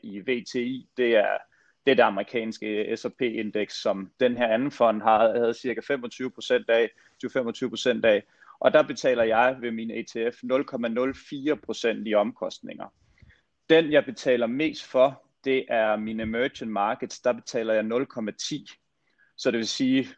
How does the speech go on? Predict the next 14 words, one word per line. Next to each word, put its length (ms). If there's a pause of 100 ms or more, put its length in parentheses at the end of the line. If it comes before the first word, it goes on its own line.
nu 120
er 40
der 60
jo 80
selvfølgelig 440
større 680
position 480
i 40
den 200
til 120
nul 180
komma 200
nul 300
fire, 260